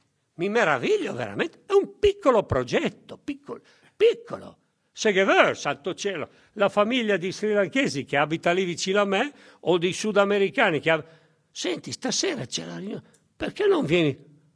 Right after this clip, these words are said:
Ma ve-, vengono subito, vengono subito. E da quel momento continuano.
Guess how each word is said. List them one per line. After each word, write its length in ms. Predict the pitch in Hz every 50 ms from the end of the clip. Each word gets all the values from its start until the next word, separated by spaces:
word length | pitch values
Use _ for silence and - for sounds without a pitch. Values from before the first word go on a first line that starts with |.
| _ _ _ _
Ma 140 | - 370 403 440
ve-, 260 | 453 480 466 415 330
vengono 500 | - 403 466 466 427 381 349 339 320 226
subito, 1300 | - - - - 349 403 427 440 440 440 415 349 339 339 311 - - - 233 226 214 202 180 160 147 143
vengono 520 | 123 262 359 403 392 349 339 330 294 269 -
subito. 1200 | - - - - 320 370 370 359 330 294 302 269 160 - - 175 156 139 123 110 104 101 - _ _ _ _ _ _ _ _ _ _ _ _ _ _ _ _ _ _
E 140 | - - 233
da 140 | 233 220 147
quel 180 | 214 294 311
momento 1120 | 277 262 269 285 302 294 247 175 147 143 131 - - 143 139 143 165 214 - - _ _ _
continuano. 1120 | _ - - 233 214 190 151 - - 311 349 349 320 285 240 160 127 107 98 92 90 90 _